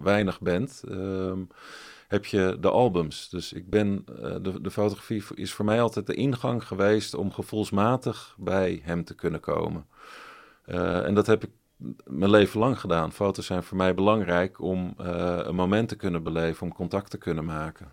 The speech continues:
Dus, eh, ja. En dat is nu, gek genoeg, in dit project gebruik ik ook objecten om contact te kunnen maken. Dus die vlechtwerken, die zijn voor mij de ingang geweest om contact te kunnen maken met een bevolking. Dus, eh, dat is eigenlijk ook heel erg animistisch natuurlijk, dat je,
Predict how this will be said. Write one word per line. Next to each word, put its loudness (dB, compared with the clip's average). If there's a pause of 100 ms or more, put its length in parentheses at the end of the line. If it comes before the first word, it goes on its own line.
Dus, -14
eh, -6 (200)
ja. -2 (640)
En 2
dat 4
is -4
nu, 6 (100)
gek 0
genoeg, 2
in 2
dit 6
project 2
gebruik 2
ik -6
ook 0
objecten 0
om -8
contact -2
te -12
kunnen -4
maken. -6
Dus -12
die -10
vlechtwerken, 0
die -4
zijn -4
voor -2
mij 4
de 0
ingang 2
geweest 2
om -4 (100)
contact 2
te -12
kunnen 2
maken 2
met -2
een -6
bevolking. -4 (100)
Dus, -12
eh, -6 (560)
dat 0
is 0
eigenlijk 6
ook 6
heel 4
erg 2
animistisch 2
natuurlijk, 0
dat -10
je, -2